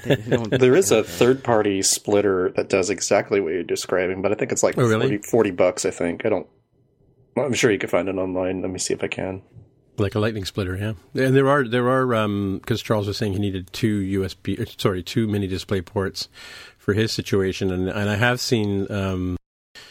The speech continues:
Speaker 3: display port splitters as well, but I don't know how they, I don't know how they work. I guess because they're digital, it, uh, the, uh, operating system is able to tell one port from the other. So if you had two monitors hooked in, what do you think?
Speaker 1: Who knows?
Speaker 2: Let's see.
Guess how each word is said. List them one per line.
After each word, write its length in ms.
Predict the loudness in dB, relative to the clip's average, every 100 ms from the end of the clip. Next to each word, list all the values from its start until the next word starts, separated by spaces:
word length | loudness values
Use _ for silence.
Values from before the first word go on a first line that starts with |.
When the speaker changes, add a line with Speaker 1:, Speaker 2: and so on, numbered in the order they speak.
| -20 _ _ _ _ _ _
Speaker 3:
display 360 | -4 -2 2 0
port 280 | 0 -2 -2
splitters 420 | -2 -2 0 -4
as 120 | -4
well, 280 | -2 -2 -2
but 140 | -4 -2
I 60 |
don't 140 | -2 -2
know 100 | -2
how 160 | -2
they, 200 | 0 -2 -4
I 100 | -4
don't 100 | -2
know 60 | -2
how 60 | -2
they 80 | -2
work. 140 | 0
I 60 | 2
guess 180 | 2
because 180 | 0 -2
they're 80 | -2
digital, 560 | -4 -2 0 0 0 -2
it, 120 | -6 -10 -6
uh, 320 | -2 -2 -4 -6
the, 260 | -4 -2 -2
uh, 260 | -6 -8 -6
operating 260 | -2 -2 0
system 260 | -2 -2
is 60 | -2
able 180 | -2 -2
to 60 |
tell 380 | -4 -2 0 -2 -4
one 200 | -4 -4
port 220 | -2 -4
from 140 | -2 -2
the 80 | -2
other. 240 | -2 -4
So 100 | -4
if 60 | -4
you 60 | -4
had 120 | -4
two 100 | -4
monitors 500 | -2 -2 -4 -4 -4
hooked 200 | -4 -2
in, 280 | -4 -4 -8 _
what 100 | -20 -20 -20 _ _ _ _ _
do 60 | -4
you 60 |
think? 300 | -2 -6 -8 -16 _ -20 -20 _ _ _ _
Speaker 1:
Who 80 | -4
knows? 160 | -2 -2
Speaker 2:
Let's 160 | -2
see. 340 | -2 -2 -4